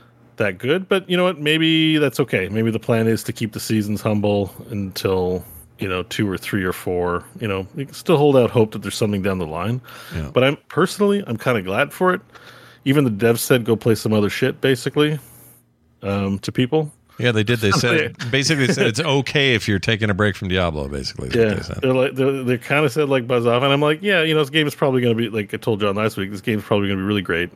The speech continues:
Speaker 1: you know, in two or three years." So it's all a good foundation, and we're really happy with what they had, and it's fun. But, uh, yeah, I'm, I'm basically gonna break up with this game for a little while once Baldur's Gate comes out and Starfield and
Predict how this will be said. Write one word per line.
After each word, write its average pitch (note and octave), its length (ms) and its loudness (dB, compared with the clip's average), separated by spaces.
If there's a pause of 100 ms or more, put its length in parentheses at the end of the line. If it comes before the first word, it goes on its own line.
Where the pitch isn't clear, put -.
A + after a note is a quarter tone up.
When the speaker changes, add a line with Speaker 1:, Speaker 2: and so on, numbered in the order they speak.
(160)
Speaker 1:
you G2 100 -10
know, F2 120 -6
in F2+ 300 -10
two - 120 -4
or F#2 40 -2
three G2+ 220 -6
years." - 260 -10
So F#2+ 340 2
it's A#2+ 160 -4
all B2 160 2
a A2+ 60 -2
good C3 180 0
foundation, A#2+ 760 0
and G2+ 240 -4
we're G2 80 -2
really A#2 160 2
happy G#2+ 240 0
with G2+ 100 -6
what G2 100 -6
they F2+ 100 -6
had, F#2+ 220 -4
and F#2 80 -8
it's E2+ 120 -12
fun. G2+ 340 -2 (600)
But, F#2 260 -2
uh, F#2 220 0
yeah, A2 180 0
I'm, F#2+ 220 -4
I'm F#2+ 200 -4
basically F#2+ 440 -4
gonna F2+ 240 -4 (580)
break B2 220 4
up A#2+ 140 2
with A2 80 -2
this G2 160 -4
game G#2 200 0
for A#2 120 -2
a - 20 4
little G2+ 220 0
while G2+ 240 0
once G2 140 -4
Baldur's B2+ 360 4
Gate A#2 240 2
comes A2+ 240 2
out G#2+ 260 2
and G2 220 -6
Starfield A2 640 2
and F#2 240 -6